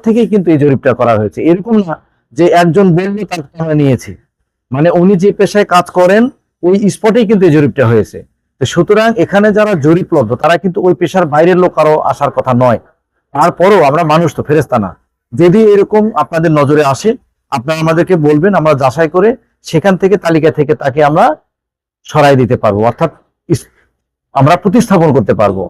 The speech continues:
আবার এরকম উপযুক্ত অনেক ব্যক্তি আছেন যারা ওই সময়ে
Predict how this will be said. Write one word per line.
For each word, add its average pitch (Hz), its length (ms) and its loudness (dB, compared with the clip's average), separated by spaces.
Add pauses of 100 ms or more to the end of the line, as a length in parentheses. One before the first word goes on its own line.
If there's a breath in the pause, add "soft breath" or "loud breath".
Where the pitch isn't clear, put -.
(320)
আবার 175 320 2 (460)
এরকম 220 240 2 (100)
উপযুক্ত 208 340 -2 (120)
অনেক 240 220 2
ব্যক্তি 185 200 0 (120)
আছেন 151 240 -4
যারা 160 140 4 (180)
ওই 233 80 4 (100)
সময়ে 185 280 2